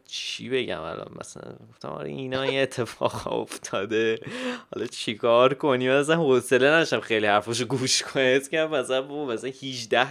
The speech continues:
جلسه تراپی داشتم توی این هفته، انقدر پشت سرم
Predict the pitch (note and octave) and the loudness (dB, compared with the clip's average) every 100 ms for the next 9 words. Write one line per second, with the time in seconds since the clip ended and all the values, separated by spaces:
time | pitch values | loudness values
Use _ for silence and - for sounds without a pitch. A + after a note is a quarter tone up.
0 | - B2+ A2+ A2 A2 C3 B2+ - A2 G#2 | 0 2 4 2 -2 -4 -4 -4 -4 -4
1 | A#2+ A2 - F#2 F2 F2+ F#2 F#2 F2+ - | -4 -4 -4 -10 -10 -14 -12 -8 -8 -8
2 | - D#2+ - G2 F#2+ - - - - A#2 | -10 -8 -6 -8 -8 -2 -2 -2 -6 -6
3 | A2+ A2 G2 F#2+ A#2 | -2 0 2 0 -2